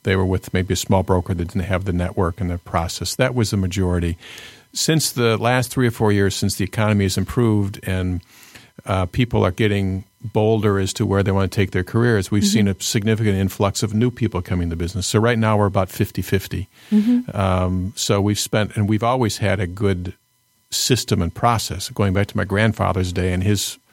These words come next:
Speaker 1: his view and founding of the company is to bring new people in. So we've always had our own school.
Speaker 2: Mm-hmm.
Speaker 1: We've had a very intense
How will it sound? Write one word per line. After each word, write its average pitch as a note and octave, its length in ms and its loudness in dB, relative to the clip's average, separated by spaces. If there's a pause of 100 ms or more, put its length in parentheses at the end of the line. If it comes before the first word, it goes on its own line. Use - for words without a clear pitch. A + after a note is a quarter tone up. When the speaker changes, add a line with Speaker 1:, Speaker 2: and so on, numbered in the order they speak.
(140)
Speaker 1:
his B2 280 0
view A2 280 2
and F#2 100 -2
founding G2+ 260 2
of E2 60 -4
the F#2+ 60 -4
company A2+ 420 -2
is F#2+ 120 -6
to G2 80 -6
bring G2 260 0
new F#2 100 -2
people F#2+ 380 -4
in. F2+ 120 -2
So - 120 -8
we've G2 120 -2
always G#2 240 2
had G#2 140 2
our F#2+ 100 2
own F#2 120 2
school. A2+ 680 0
Speaker 2:
Mm-hmm. A3+ 340 2 (120)
Speaker 1:
We've - 140 -4
had G2 220 2
a F2+ 40 -2
very G2+ 300 2
intense G2 680 -2